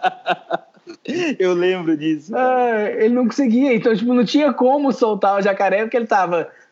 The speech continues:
Speaker 2: a-, ajoelhado no bicho, fazendo o que é o manejo padrão, né? Então, a gente conteve e tal, travou a boca, ele, não, eu seguro o bicho. Segurou o olho, a boca do bicho, e ajoelhou e manteve o bicho tranquilo ali.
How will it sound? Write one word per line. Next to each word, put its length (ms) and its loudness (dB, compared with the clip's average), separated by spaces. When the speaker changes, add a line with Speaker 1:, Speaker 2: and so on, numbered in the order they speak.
Speaker 2:
a-, 300 0
ajoelhado 560 0
no 100 -2
bicho, 300 -4
fazendo 480 -2
o 60 -4
que 120 -6
é 40 2
o 180 0
manejo 320 -2
padrão, 400 0
né? 60 0
Então, 260 -2
a 40 -2
gente 240 -2
conteve 480 0
e 40 -6
tal, 240 0
travou 220 0
a 40 0
boca, 300 0
ele, 100 2
não, 140 2
eu 120 0
seguro 320 0
o 40 0
bicho. 380 0
Segurou 380 2
o 100 2
olho, 200 0
a 40 0
boca 160 -2
do 100 -2
bicho, 420 -2
e 180 0
ajoelhou 680 2
e 240 -2
manteve 480 0
o 40 0
bicho 240 0
tranquilo 400 0
ali. 320 0